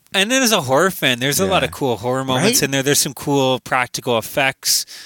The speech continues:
Speaker 1: uh, costume design,
Speaker 2: Mm-hmm.
Speaker 1: the sets and everything. It's, it's really, like, y-, yeah, it's a really fantastic, directed
Speaker 2: Yeah.
Speaker 1: by Richard Donner.
Speaker 2: Yeah, from start to finish, it's out of this world
Speaker 1: I
Speaker 2: great.
Speaker 1: love A Christmas Carol, and this is, you know,
Speaker 2: Yeah.
Speaker 1: one of the better
Speaker 2: Yeah.
Speaker 1: adaptations of it. It's,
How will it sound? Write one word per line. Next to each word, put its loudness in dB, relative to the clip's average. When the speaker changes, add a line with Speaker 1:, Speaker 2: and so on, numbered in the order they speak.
Speaker 1:
uh, -2
costume -2
design, 0
Speaker 2:
Mm-hmm. -8
Speaker 1:
the -6
sets -2
and -4
everything. 0
It's, -2
it's -2
really, -2
like, -2
y-, -8
yeah, 0
it's -4
a -4
really -4
fantastic, -4
directed -2
Speaker 2:
Yeah. 2
Speaker 1:
by -2
Richard -4
Donner. -2
Speaker 2:
Yeah, 2
from -4
start 0
to -8
finish, -2
it's -10
out -2
of -2
this -6
world -6
Speaker 1:
I 0
Speaker 2:
great. -4
Speaker 1:
love 0
A 0
Christmas -2
Carol, 0
and -6
this 0
is, -4
you -6
know, -4
Speaker 2:
Yeah. -6
Speaker 1:
one 0
of -4
the -2
better 0
Speaker 2:
Yeah. -4
Speaker 1:
adaptations -4
of -4
it. -4
It's, -4